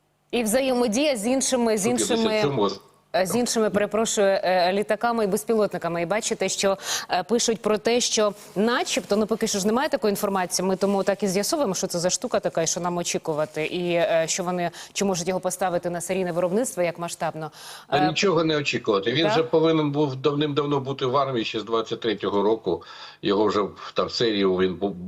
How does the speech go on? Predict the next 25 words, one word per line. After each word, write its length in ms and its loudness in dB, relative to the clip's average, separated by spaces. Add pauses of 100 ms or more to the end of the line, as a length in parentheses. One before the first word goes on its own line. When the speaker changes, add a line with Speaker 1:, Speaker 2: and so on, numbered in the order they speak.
(120)
Speaker 2:
бу-, 80 -12
повинен 520 2
був, 400 0
е, 40 -2 (240)
використовуватись. 1000 0 (400)
Ну, 100 2
з 80 -4
цього, 220 2
е, 160 0
ну, 320 2
е, 440 2
розумієте, 580 2 (560)
е, 300 2
Ф 160 2
тридцять 380 0
п'ятих 340 -2
виробляють 600 0
на 100 2
рік 180 -2
сто 160 -4
п'ятдесят 460 -2
машин. 300 -6 (280)
Speaker 1:
Мгм. 360 -4 (500)
Speaker 2:
Сто 240 -2
п'ятдесят. 500 -4